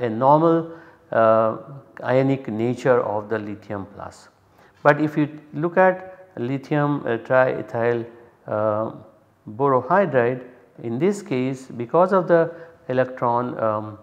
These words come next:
releasing nature, uh, of the, uh, ethyl groups, the, um, this particular part here is not, uh, as ionic as in the case of lithium borohydride because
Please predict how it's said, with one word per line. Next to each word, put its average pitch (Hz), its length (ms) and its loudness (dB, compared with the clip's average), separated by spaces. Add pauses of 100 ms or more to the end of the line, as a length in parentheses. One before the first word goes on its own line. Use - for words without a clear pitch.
(320)
releasing 180 460 4
nature, 127 560 0 (320)
uh, 104 260 -2 (160)
of 110 280 -4
the, 107 320 -8
uh, 110 140 -10
ethyl 117 400 -4
groups, 170 420 -2 (380)
the, 113 340 -4
um, 104 340 -2 (400)
this 139 320 -4
particular 123 460 -4
part 113 460 4
here 104 320 -2 (880)
is 117 180 -4
not, 131 680 2 (380)
uh, 110 460 4 (140)
as 156 280 4
ionic 113 440 2 (340)
as 110 460 0
in 123 180 -8
the 107 80 -6
case 101 320 -10
of 98 160 -8
lithium 98 380 -10
borohydride 95 720 -10
because 147 420 0